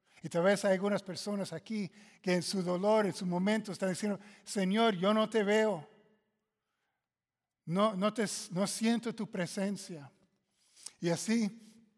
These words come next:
se sentía Marta y María. Ellos se,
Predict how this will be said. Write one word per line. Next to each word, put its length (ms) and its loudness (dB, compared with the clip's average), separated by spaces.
se 140 -4
sentía 400 0
Marta 400 0
y 40 -2
María. 460 -6
Ellos 420 0
se, 240 -4